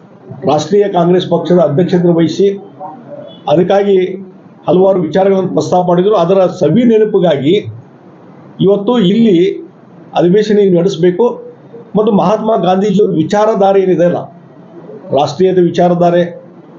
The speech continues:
ಮತ್ತು ಒಂದು ಆದರ್ಶದ ಒಂದು ವ್ಯವಸ್ಥೆ, ಗ್ರಾಮೀಣ ಅಭಿವೃದ್ಧಿಗೆ ಒತ್ತು ಕೊಡುವಂಥದ್ದು, ಸ್ವರಾಜ್ಯ,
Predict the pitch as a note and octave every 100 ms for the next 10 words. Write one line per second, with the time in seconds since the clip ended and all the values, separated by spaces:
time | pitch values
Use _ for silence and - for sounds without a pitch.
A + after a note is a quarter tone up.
0 | - - - - D3+ F3 G3+ F#3+ F3+ E3+
1 | - D#3+ F3 D#3+ D3 G3 - G3 G3 F#3
2 | E3+ E3+ F3+ - F3 - - C#3+ E3+ G3+
3 | F#3+ E3+ F3 F3 E3+ E3+ E3+ F3 E3+ D#3+
4 | E3+ D#3+ D#3 D3+ F3 F3